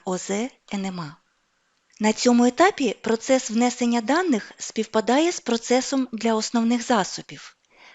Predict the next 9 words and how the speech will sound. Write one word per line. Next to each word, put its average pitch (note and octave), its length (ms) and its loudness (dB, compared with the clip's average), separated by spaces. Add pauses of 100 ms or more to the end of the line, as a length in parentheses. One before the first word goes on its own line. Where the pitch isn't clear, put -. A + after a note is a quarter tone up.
Вказуємо F#3 800 -2
номер G3+ 520 -2
і G#3 60 -8
дату F3 340 -4
документа, F3 760 -10 (1120)
номер G3+ 460 -2
і G#3 120 -4
дату E3 340 -6
наказу. F3+ 680 -6